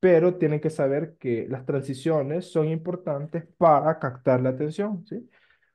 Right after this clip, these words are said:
Los editores de video, pues, algunos saben esto, otros lo aprenden a pica pollo, pero depende de cada quien, ¿sí? Entonces, mi promesa de campaña es que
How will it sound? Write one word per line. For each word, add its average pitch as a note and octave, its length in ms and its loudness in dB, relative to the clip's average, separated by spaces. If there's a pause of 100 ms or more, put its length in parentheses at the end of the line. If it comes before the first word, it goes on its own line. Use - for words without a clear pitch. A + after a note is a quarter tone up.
(340)
Los E3 180 4
editores F3+ 380 4
de F#3+ 100 8
video, F#3+ 520 4
pues, B2+ 180 -2 (140)
algunos C3+ 500 -2
saben C3+ 300 0
esto, F3+ 360 0
otros C3 300 -4
lo B2 80 0
aprenden B2+ 420 -2
a A#2+ 120 -6
pica B2 300 -6
pollo, F3+ 400 2
pero E3+ 460 0 (460)
depende D3+ 480 0
de A#2+ 120 -4
cada G2 260 -14
quien, G#2+ 200 -12
¿sí? G3+ 300 -2
Entonces, C#3+ 500 0
mi C#3 140 0
promesa D#3 500 2
de E3 140 2
campaña F#3+ 640 -2 (400)
es G#3+ 280 0
que A#3 380 0